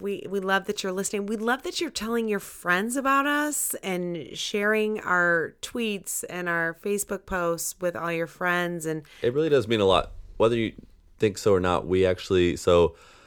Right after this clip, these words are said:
Speaker 2: myself, Kitsy, and D J Jimmy, we have this little text group,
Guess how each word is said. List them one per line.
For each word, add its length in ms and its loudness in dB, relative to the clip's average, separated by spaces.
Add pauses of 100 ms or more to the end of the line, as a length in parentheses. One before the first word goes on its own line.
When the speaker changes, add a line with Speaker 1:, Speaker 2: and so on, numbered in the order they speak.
(220)
Speaker 2:
myself, 500 2
Kitsy, 260 0
and 80 -2
D 80 -2
J 100 -2
Jimmy, 260 -2
we 140 -4
have 180 -8
this 160 -14
little 140 -6
text 340 -8
group, 280 -8